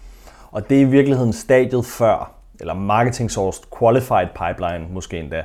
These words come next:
men det er i virkeligheden stadiet før, at de bliver til, øh, til kunder. Øhm,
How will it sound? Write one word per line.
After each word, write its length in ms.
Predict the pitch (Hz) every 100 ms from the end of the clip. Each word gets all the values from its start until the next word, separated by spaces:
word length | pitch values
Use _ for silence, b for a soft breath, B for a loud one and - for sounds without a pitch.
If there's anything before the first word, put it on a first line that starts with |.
| - b b b
men 120 | 110
det 60 | 120
er 40 |
i 40 |
virkeligheden 360 | 127 139 143 131
stadiet 420 | - 143 127 123
før, 420 | 120 113 101 - -
at 200 | 110 -
de 100 | 104
bliver 200 | 92 95
til, 320 | - 92 85
øh, 460 | 82 80 76 69 - -
til 180 | -
kunder. 320 | - 107 98 107 - - b b b b b b b -
Øhm, 580 | 104 98 85 71 60